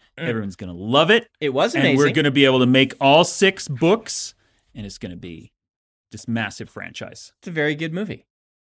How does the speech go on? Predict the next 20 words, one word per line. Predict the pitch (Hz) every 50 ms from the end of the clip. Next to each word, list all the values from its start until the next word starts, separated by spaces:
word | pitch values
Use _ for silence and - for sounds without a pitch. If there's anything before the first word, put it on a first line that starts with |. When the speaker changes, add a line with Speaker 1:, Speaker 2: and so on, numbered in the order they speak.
| _ _ _ _ -
Speaker 2:
Well, | 254 247 226
thank | 294 277 - -
you | 208 180
very | 208 220 220
much. | 208 202 151 - - - - _ _ _ _ _ _
Speaker 1:
But | - 170 202
Speaker 2:
I | 214
like | 208 202 196 -
it | 196
a | 190
lot. | 180 147 107 92 - -
It | 156 151 - - _ -
did | 143 131 117 110
not | 110 110 113 160 247 247 - - - - _ _ _ _ _ -
make | 107 101 95 92 -
a | 107
bunch | 92 - 85 85 - -
of | 107
money. | 82 80 82 131 190 214 _ _ -
Speaker 1:
Mm. | - 131 139 131 110 98 95